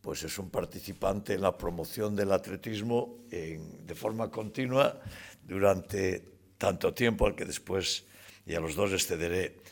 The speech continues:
la palabra. Yo solo quería decir que el diecisiete de mayo, Día das Letras Galegas,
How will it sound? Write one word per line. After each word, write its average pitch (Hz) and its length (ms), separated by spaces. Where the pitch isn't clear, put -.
la 98 160
palabra. - 360
Yo 127 120
solo 143 200
quería 135 360
decir 123 400
que 120 180
el 113 120
diecisiete 110 420
de 117 100
mayo, 139 420
Día 117 320
das 107 180
Letras 104 320
Galegas, 131 640